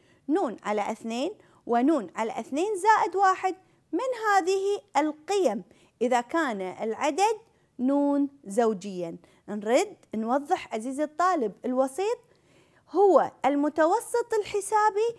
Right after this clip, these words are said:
لترتيب القيمتين نون على اثنين ونون على اثنين زائد واحد إذا كان نون زوجيا. طبعا يتوضح عندنا هذا في الأمثلة اللي راح ناخذها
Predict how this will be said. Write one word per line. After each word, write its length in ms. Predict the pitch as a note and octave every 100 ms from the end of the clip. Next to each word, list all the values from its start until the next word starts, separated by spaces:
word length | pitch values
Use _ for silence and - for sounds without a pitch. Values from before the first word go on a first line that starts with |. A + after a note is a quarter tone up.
| _ -
لترتيب 760 | B3+ D#4 E4+ E4+ D#4+ - B4+ A#4+ A4
القيمتين 920 | - F#4+ D4+ D4 D4+ D#4+ A3+ F#3 - _ _ _ _ _ _
نون 460 | A#3+ D4 F4+ A#3+ F3+ - _
على 240 | G#3+ A3+ A3
اثنين 480 | - C4+ D4+ G4+ B4 _ _
ونون 640 | G#3 A3+ C4+ C#4+ G#3 F#3 - _ _
على 220 | A#3 A#3 G#3+
اثنين 360 | - C4 A3
زائد 480 | F#3+ C#4+ G4 G#4 D4+
واحد 440 | B3 F3+ - E3+ - - _ _ _
إذا 160 | A#3 B3
كان 400 | A#3+ D4 D4+ D4+
نون 280 | E4 A4 D5 C5+ _ _ _ _
زوجيا. 840 | - G3 F#3 E3+ A3 F#3+ E3+ F#3 F3 _ _ _ _ _
طبعا 240 | G4 D#4+ A3
يتوضح 680 | G#3 A#3+ D#4 D#4+ G4 -
عندنا 300 | G4+ G#4+ G#4+
هذا 540 | A4+ G#4+ G#4+ G#4+ D5 -
في 340 | - F4 F#4 G4
الأمثلة 500 | C#4+ B3+ G#3+ - G#3+
اللي 140 | B3+ F#4+
راح 180 | G#4+ A4+
ناخذها 500 | A4+ - A4 G#4+